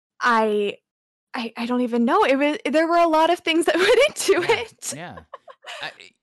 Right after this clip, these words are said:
Speaker 2: isn't it interesting, though, that those are the people that make that kind of judgment? Like, first off, the
Speaker 1: Yeah.
Speaker 2: easy thing to say is, "Who are they to make the, the call?" You know?
Speaker 1: Right.
Speaker 2: They, they are
Speaker 1: Right.
Speaker 2: not the people that are inviting you. They are not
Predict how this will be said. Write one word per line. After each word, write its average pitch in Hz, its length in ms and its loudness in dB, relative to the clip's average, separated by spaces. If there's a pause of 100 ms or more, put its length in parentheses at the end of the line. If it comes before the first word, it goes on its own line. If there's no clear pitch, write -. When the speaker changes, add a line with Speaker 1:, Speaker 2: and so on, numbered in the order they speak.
(220)
Speaker 2:
isn't 202 300 -14
it 196 260 -16
interesting, 160 540 -14
though, 147 400 -8
that 104 240 -10
those 110 240 -10
are 110 40 -14
the 104 80 -14
people 98 360 -16
that 90 160 -12
make 87 300 -14
that 82 180 -18
kind 85 180 -18
of 80 60 -20
judgment? 87 400 -20
Like, 104 240 -14
first 180 260 -12
off, 113 300 -8
the 117 140 -12
Speaker 1:
Yeah. 123 60 -12
Speaker 2:
easy 135 280 -12
thing 113 220 -12
to 101 100 -14
say 98 220 -12
is, 90 120 -16
"Who 104 180 -12
are 82 80 -12
they 82 220 -14
to 82 80 -20
make 78 220 -20
the, 71 100 -20 (160)
the 78 100 -20
call?" 73 400 -18
You 87 140 -18
know? 80 220 -16
Speaker 1:
Right. 359 340 -8 (240)
Speaker 2:
They, 107 340 -10
they 107 240 -12
are 110 100 -8
Speaker 1:
Right. 107 80 -10
Speaker 2:
not 107 280 -12
the - 60 -20
people 107 260 -16
that 98 180 -10
are 95 80 -12
inviting 95 460 -14
you. 104 240 -14
They 95 200 -14
are 92 100 -12
not 95 320 -14